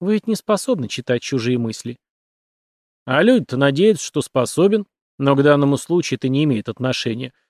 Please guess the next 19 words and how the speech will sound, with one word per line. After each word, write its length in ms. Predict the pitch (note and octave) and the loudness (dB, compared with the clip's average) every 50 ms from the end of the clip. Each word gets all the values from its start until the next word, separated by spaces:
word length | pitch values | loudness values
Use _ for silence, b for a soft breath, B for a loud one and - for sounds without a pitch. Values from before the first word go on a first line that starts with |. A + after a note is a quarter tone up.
| _ - | _ -2
Мы 140 | D3 G3 G#3+ | 2 2 2
с 60 | - | 2
самого 300 | - A3+ A3+ G#3+ G#3 G3+ | 2 2 2 2 4 2
начала 380 | G3+ G3+ - - G#3+ G3+ F#3 D#3 | 2 0 0 2 2 2 2 2
подозревали, 680 | - E3+ D#3+ E3 C#3+ D#3+ E3+ F3 F3+ G#3+ A3+ F3 C3 | 0 -2 -2 -2 0 0 0 0 2 2 2 2 2
что 200 | - - - B2+ | 0 -2 -6 -4
где-то 300 | B2+ D3 F#3 F3 - E3 | -4 -2 -4 -4 -2 0
должна 320 | D#3 D#3+ D#3 C#3+ E3+ E3 | 0 0 2 2 0 -2
быть 180 | D#3 D3 - - | -2 -2 -4 -4
камера 400 | - F#3+ F#3+ F3+ E3+ D#3+ E3 E3 | 0 2 2 4 4 2 2 0
и 40 | D#3 | 0
пленки, 520 | - F3+ G#3 A#3+ G#3+ D3+ A2+ - - A#2 | 0 0 0 2 2 2 0 -2 -6 -6
знали, 360 | A2+ A#2 C#3 F3 F#3+ F#3+ E3+ | -4 -2 0 2 2 2 0
что 180 | C#3 - - C#3 | -2 -2 -2 0
расстаться 540 | C3+ C#3 - - - F3 E3+ D3+ - - C3+ | 0 0 -2 -2 -2 0 0 0 -2 -4 -10
с 60 | - | -8
пленками 480 | - C#3+ D3+ F3 F#3+ D#3+ - D#3+ C#3+ C3+ | -4 -2 0 0 0 0 -2 -2 0 0
Люси 340 | C3 C3 - - - D#3 D3+ | 0 0 -2 -2 -2 -2 -2
будет 320 | C#3+ D3+ D3+ C#3 D3 C3 | 0 0 0 0 -2 -4